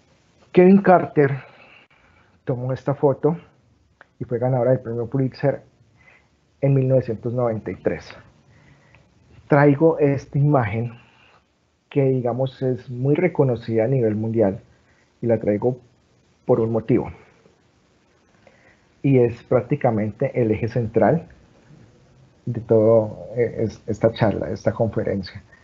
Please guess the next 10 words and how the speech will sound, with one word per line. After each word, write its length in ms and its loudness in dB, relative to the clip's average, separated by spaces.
Eh, 720 8
se 180 6
dice 440 0
que 260 -6
Kevin 340 4
Carter 560 -2
se 180 -12
suicidó 720 2
por, 400 2
eh, 680 2